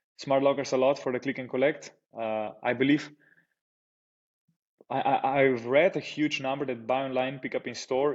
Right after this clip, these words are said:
in U S grow at a huge rate that, that I can't recall. But once you have buy online, pick up in store, you just need to place a locker,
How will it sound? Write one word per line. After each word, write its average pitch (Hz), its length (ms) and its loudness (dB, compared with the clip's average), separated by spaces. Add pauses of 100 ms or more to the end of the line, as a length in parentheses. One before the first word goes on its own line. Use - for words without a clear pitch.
in 123 120 -10
U 120 340 2
S - 240 -2 (300)
grow 120 260 2
at 120 140 0
a - 20 -10
huge 117 400 -4
rate 117 400 2
that, 117 120 -4 (180)
that 120 120 0
I 117 40 0
can't 127 180 0
recall. 123 540 2 (280)
But 120 320 -2 (120)
once 139 340 2
you 156 60 0
have 135 200 0
buy 135 160 4
online, 127 280 0
pick 131 160 -4
up 120 100 -4
in 117 80 -6
store, 139 460 0 (340)
you 131 140 -8
just 127 180 -4
need 127 80 -8
to 120 60 -8
place 123 240 2
a - 20 -2
locker, 117 400 0